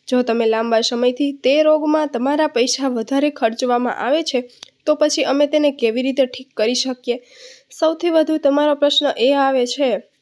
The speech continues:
કે તે પછી આ પાણીનું શું કરવું જોઈએ? જેમ કે આપણે પૂજા મંદિરમાં પાણીનું વાસણ રાખીએ છીએ,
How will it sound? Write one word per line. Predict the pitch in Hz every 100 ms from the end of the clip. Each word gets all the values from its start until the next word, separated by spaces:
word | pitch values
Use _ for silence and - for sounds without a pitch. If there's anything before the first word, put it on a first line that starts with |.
| _ 320
કે | 294
તે | 247 277 294
પછી | 294 302 311
આ | 285
પાણીનું | 277 262 277 262
શું | 247 247 233
કરવું | 233 220 226
જોઈએ? | 208 220 208 214
જેમ | - 247 233
કે | 240 220
આપણે | 220 226 254 202
પૂજા | 247 247 277
મંદિરમાં | 285 294 294 294 294 285
પાણીનું | 262 247 262 262
વાસણ | 240 240 - 247
રાખીએ | 220 226 339
છીએ, | 330 269 247